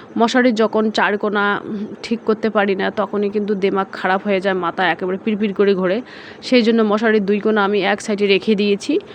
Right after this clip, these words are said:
আর যখন রাত্রিবেলা ঘুমাই তখন মানে খুব সহজ হয় আর কি।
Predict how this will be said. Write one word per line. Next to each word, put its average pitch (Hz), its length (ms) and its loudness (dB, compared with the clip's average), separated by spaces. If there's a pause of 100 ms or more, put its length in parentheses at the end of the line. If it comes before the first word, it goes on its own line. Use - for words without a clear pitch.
(280)
আর 180 200 0
যখন 196 280 -2
রাত্রিবেলা 208 480 0
ঘুমাই 208 460 -6 (540)
তখন - 320 -10 (320)
মানে 254 180 -2
খুব 285 260 4
সহজ 214 460 2
হয় 196 200 6
আর 185 80 2
কি। 247 240 0